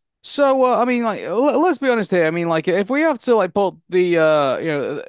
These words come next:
uh, you know, our, our biases aside, I guess, uh, looking at this, I mean, let, let's be honest, Bob Iger has not done a very good job since, uh, you know, we're taking over from, uh, you know, Bob Chapek.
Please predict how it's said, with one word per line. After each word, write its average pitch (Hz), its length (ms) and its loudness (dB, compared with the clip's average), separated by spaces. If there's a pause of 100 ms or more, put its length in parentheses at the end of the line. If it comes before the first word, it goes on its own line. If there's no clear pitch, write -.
uh, 67 220 -20
you 160 100 -8
know, 143 160 -6
our, 151 240 -2
our 156 180 -2
biases 143 440 -4
aside, 127 500 -2
I 135 180 -4
guess, 120 360 -4
uh, 123 140 -2
looking 123 340 -8
at 117 60 -10
this, 113 160 -8
I 147 40 -6
mean, 139 140 -2
let, 160 180 0
let's 175 160 0
be 156 120 -2
honest, 127 160 -6
Bob 190 180 2
Iger 151 400 0
has 131 160 -2
not 131 160 -4
done 123 140 -6
a 117 40 -8
very 117 220 -2
good 113 140 -10
job 117 260 -6
since, 120 340 -10
uh, 123 40 -4
you 117 100 -8
know, 113 140 -10
we're 113 180 -8
taking 120 260 -6
over 117 140 -8
from, 117 300 -8
uh, 110 80 -8
you 113 100 -10
know, 113 220 -8
Bob 110 200 -8
Chapek. 113 520 -8